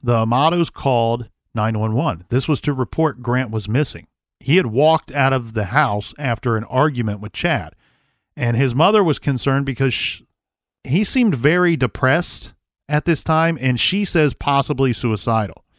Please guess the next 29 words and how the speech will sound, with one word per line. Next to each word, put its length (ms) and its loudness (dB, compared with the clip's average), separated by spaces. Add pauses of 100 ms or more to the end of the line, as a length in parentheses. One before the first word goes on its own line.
(280)
In 100 0
fact, 340 2
Margaret 400 2
told 340 0
the 260 0
sheriff's 520 -2
office, 540 -2 (440)
she 180 -4
told 200 2
the 80 0
deputies 580 0
that 200 0
she 220 -2
got 260 0
a 140 -2
text 400 -6
from 200 -2
Grant 360 0
saying 440 -2
that 200 -2
he 180 -6
was, 220 -2
quote, 360 0 (360)
"really 400 2
tired 480 0
of 140 0
everything," 680 -2
end 240 -4
quote, 340 0